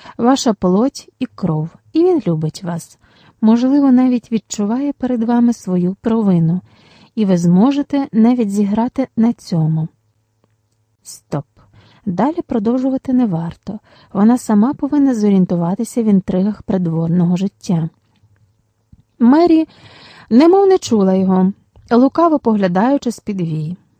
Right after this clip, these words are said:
Брендо замовк і піймав себе на думці, що відверто милується нею. Як граційно вона тримається в сідлі,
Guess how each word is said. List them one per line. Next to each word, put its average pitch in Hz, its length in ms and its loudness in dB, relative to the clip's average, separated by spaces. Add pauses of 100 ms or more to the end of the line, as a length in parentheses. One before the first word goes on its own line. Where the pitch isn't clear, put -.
(840)
Брендо 294 420 0
замовк 220 640 0 (340)
і 240 120 -2
піймав 254 420 2
себе 269 220 -4
на 233 180 2
думці, 262 480 0
що - 220 -6
відверто 196 720 -2 (260)
милується 180 880 -2
нею. 175 540 -2 (1000)
Як 254 200 -2
граційно 247 600 -2
вона 247 200 0
тримається 185 600 0
в 196 40 -10
сідлі, 175 520 -4